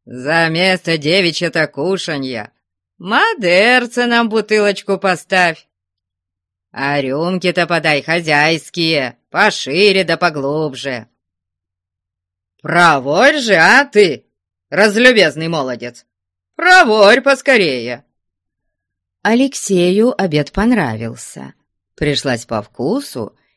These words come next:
и модера ярославского произведения изо всякой всячины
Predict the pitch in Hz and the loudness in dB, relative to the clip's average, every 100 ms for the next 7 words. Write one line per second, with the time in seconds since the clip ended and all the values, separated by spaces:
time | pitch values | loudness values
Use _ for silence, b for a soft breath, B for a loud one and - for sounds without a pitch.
0 | _ 151 196 294 311 151 117 117 139 180 | _ -2 2 2 0 -2 -2 -4 -6 -8
1 | - _ - 151 170 131 - 113 143 196 | -12 _ -10 -2 -2 -2 -4 -4 -4 -6
2 | - 202 190 170 156 139 131 117 107 104 | -6 -4 -2 -2 -2 -2 -6 -6 -10 -10
3 | 110 107 107 _ - 190 214 214 370 415 | -10 -10 -14 _ -8 -4 -4 -6 -8 -6
4 | 185 - 180 208 - 107 120 120 | -6 -4 -6 -6 -8 -12 -12 -16